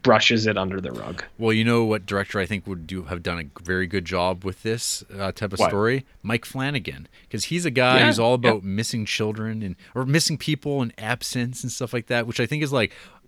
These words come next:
Speaker 2: uh, like, for me, like, when I think of it, it's like, that is the story of, like,
Speaker 1: Yeah.
Speaker 2: it's
Speaker 1: Yeah,
Speaker 2: like,
Speaker 1: it is.
Speaker 2: uh, of a, of your lose-, like, your, your younger, like, your, your sibling just goes missing one day, and you're trying to
Speaker 1: Mm-hmm.
Speaker 2: find that brother, and it's like,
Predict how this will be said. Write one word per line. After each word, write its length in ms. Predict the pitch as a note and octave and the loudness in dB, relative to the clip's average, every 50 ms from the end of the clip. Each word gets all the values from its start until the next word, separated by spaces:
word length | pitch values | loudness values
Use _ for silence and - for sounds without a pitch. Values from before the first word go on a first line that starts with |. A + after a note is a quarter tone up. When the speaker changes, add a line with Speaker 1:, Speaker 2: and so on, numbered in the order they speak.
| _ - | _ -6
Speaker 2:
uh, 260 | G2 F#2 F2 F2 E2+ - | -4 -4 -4 -4 -6 -6
like, 200 | F#2+ F2+ D2+ - | -6 -8 -8 -8
for 160 | - - A2 | -8 -4 -4
me, 220 | G#2 B2 E3+ G3+ G3+ | -2 0 0 0 0
like, 160 | C#3 G#2+ - | 0 -2 -2
when 80 | G#2+ A2 | 0 -2
I 40 | B2+ | -2
think 180 | - G3 F3 | -2 -2 -2
of 100 | A2 D#2+ - - | -4 -4 -6 -6
it, 240 | B2 C#3+ C3 - _ - | -6 -6 -6 -6 _ -10
it's 140 | G#2 - | -8 -6
like, 160 | A2+ G2+ E2+ - | -6 -6 -6 -8
that 200 | C#3 D#3+ D3+ - | -10 -10 -10 -6
is 240 | A#2+ C#3 E3 D3+ B2+ | -4 -4 -4 -4 -4
the 100 | A2 - | -6 -6
story 440 | - - - F#2 F2 E2 D#2+ D#2+ D#2+ | -6 -6 -6 -4 -4 -4 -4 -6 -6
of, 140 | D#2+ D#2+ | -8 -10
like, 300 | E2+ E2 D#2 D#2 - - - | -10 -10 -10 -10 -10 -4 0
Speaker 1:
Yeah. 200 | B2+ F#3 - - - - - | 2 2 2 0 -4 -10 -8
Speaker 2:
it's 180 | - G#2 - - | -8 -8 -4 -2
Speaker 1:
Yeah, 120 | - D3 C#3+ | 0 2 2
Speaker 2:
like, 80 | C3+ | 2
Speaker 1:
it 60 | C#3 C#3+ | 2 2
is. 60 | G2+ | 2
Speaker 2:
uh, 40 | G2 | 0
of 140 | G#2 F#2+ F2+ | 0 -2 -4
a, 40 | G2 | -4
of 340 | F2 G2 F#2+ - F#2 - G2 | -4 -4 -6 -6 -6 -6 -4
your 120 | G2+ G2 | -4 -2
lose-, 280 | G2 G#2 A#2 A2+ A2+ A2 | -2 -2 -4 -4 -4 -4
like, 160 | G2+ F2+ G2 | -6 -6 -6
your, 240 | F#2+ F2+ F2+ F2 D#2+ | -8 -8 -8 -8 -8
your 160 | E2 F2+ F2+ | -8 -8 -8
younger, 320 | F2 E2 G2 G2+ F#2 G2+ E2 - | -6 -6 -6 -6 -6 -8 -10 -10
like, 140 | F#2 - - | -10 -10 -8
your, 100 | F2+ F2 - | -10 -6 -2
your 120 | G#2 A2 | -2 -2
sibling 720 | - - - B2 B2+ A#2 A2 G#2+ G#2 G2 G2 F#2+ E2+ E2+ - - | 0 0 0 0 0 0 0 0 0 0 -2 -2 -6 -8 -8 -6
just 180 | - F#2+ - - | -6 -4 -4 -2
goes 200 | G#2+ G2 F2 F2 | -2 -4 -2 -2
missing 280 | F#2 E2+ - - D#2 D#2 | -4 -4 -4 -6 -6 -8
one 160 | D#2 D#2 D2 | -8 -10 -10
day, 240 | C2+ D2 - - - _ _ _ _ _ _ - | -10 -12 -12 -14 -18 _ _ _ _ _ _ -6
and 120 | - G#2 F#2 | -4 -4 -2
you're 60 | F#2 | -2
trying 220 | - - A#2 G#2+ G#2+ | -2 0 0 0 0
to 40 | |
Speaker 1:
Mm-hmm. 80 | G2+ - | 0 0
Speaker 2:
find 240 | G#2+ G2+ G2+ G2+ F#2 | 0 0 2 2 0
that 120 | F#2 D#2+ | -2 -2
brother, 220 | E2+ F2+ F2 E2+ - | -2 -2 -2 -2 -4
and 140 | G#2 G#2+ | -6 -8
it's 100 | A2+ - - | -8 -4 -2
like, 200 | C3+ A#2+ G#2 | -2 -2 -2